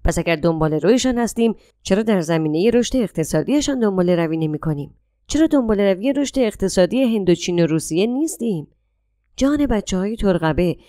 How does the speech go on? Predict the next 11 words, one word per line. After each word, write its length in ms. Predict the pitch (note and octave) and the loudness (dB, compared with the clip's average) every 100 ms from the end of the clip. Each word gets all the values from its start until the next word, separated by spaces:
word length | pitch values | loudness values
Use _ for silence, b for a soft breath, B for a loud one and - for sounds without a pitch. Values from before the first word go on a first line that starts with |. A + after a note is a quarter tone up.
| b - | b 0
با 80 | G#3 | 0
این 140 | A3+ | 2
حساب 360 | G#3 - G#3 F3 | -2 -2 0 2
آخرش 500 | G3 G#3+ A#3 - - | 0 0 -2 -4 -8
چی 140 | C4 | -6
میمونه؟ 480 | C4 A3+ D3+ C3+ - _ _ _ _ _ _ - | -4 -4 -4 -6 -10 _ _ _ _ _ _ -6
همین 280 | C4+ C#4+ | -4 -2
کره 300 | C4 G3+ F3+ | 0 2 2
شمالی 560 | A3+ - F#3 D#3+ D3+ G#3 | 0 0 0 0 2 0
لامصب 680 | A3 F3 D#3 D3+ - F#3+ A#3 | 2 0 -2 -4 -6 -8 -6
دیگه. 380 | F#3+ E3 D3 | -6 -4 -6